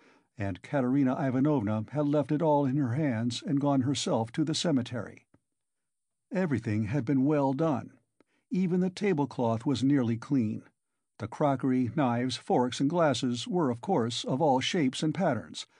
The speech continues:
lent by different lodgers, but the table was properly laid at the time fixed,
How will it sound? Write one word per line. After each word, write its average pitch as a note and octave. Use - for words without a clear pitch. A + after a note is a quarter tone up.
lent D3
by D3+
different C#3+
lodgers, D3+
but E3
the E3+
table D#3+
was C#3
properly D#3
laid C#3
at D3+
the -
time D3
fixed, -